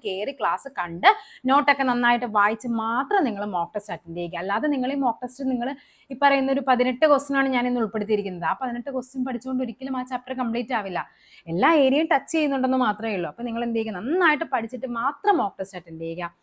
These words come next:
അപ്പൊ നമ്മുടെ ഫസ്റ്റ് ക്വസ്റ്റ്യൻ, തലയോടിനുള്ളിൽ സംരക്ഷിക്കപ്പെടുന്ന അവയവം ഏത്? ഏതാണ് തലയോടിനുള്ളിൽ സംരക്ഷിക്കപ്പെടുന്നത്? കണ്ണ്, ചെവി, തലച്ചോറ് ഇവയെല്ലാം എന്താണ്? തലയോട്ടിയുടെ ഉള്ളിലാണ് അല്ലേ? അപ്പൊ so ആൻസർ വരേണ്ടത്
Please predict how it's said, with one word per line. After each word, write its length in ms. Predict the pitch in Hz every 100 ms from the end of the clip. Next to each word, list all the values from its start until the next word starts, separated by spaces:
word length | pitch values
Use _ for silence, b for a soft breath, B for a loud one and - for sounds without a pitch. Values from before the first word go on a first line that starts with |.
| _ _ _ b b 392
അപ്പൊ 140 | 392
നമ്മുടെ 200 | 320 302
ഫസ്റ്റ് 220 | 277 254
ക്വസ്റ്റ്യൻ, 240 | 254 254 247
തലയോടിനുള്ളിൽ 600 | 247 247 240 233 220 220
സംരക്ഷിക്കപ്പെടുന്ന 760 | 220 202 - 208 190 175 190
അവയവം 520 | 202 190 185 190 180
ഏത്? 300 | 156 190 180 - _ _ _ _ _ _ _ -
ഏതാണ് 420 | 208 226 220 233 226
തലയോടിനുള്ളിൽ 640 | 208 208 214 233 214 220
സംരക്ഷിക്കപ്പെടുന്നത്? 920 | 226 220 202 220 214 208 208 208 214 214 B B B -
കണ്ണ്, 600 | 240 247 269 208 147 _ _ _ -
ചെവി, 420 | - 202 269 220
തലച്ചോറ് 420 | 196 202 202 254 233
ഇവയെല്ലാം 600 | 190 208 190 208 226 220
എന്താണ്? 540 | 196 226 214 208 185
തലയോട്ടിയുടെ 460 | 170 175 175 214 214
ഉള്ളിലാണ് 360 | 190 190 170
അല്ലേ? 280 | 196 349 - B B _
അപ്പൊ 140 | 180
so 220 | - 202
ആൻസർ 300 | 180 180 196
വരേണ്ടത് 560 | 190 185 180 175 202